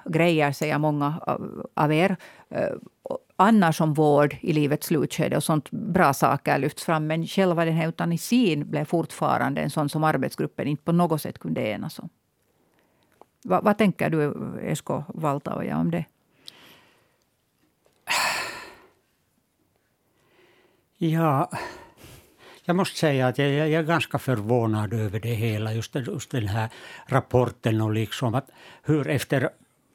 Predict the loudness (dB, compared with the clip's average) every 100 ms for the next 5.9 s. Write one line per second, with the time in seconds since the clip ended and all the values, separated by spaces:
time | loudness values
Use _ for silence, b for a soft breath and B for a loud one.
0 | _ 0 2 2 0 0 0 0 -2 -2
1 | -2 -4 0 2 2 2 2 0 2 2
2 | 0 -2 -2 0 0 2 2 2 0 0
3 | 0 -2 -6 B B B -2 0 2 0
4 | 2 2 2 0 -2 -2 0 0 0 0
5 | 2 0 -2 -4 -4 -4 -6 -10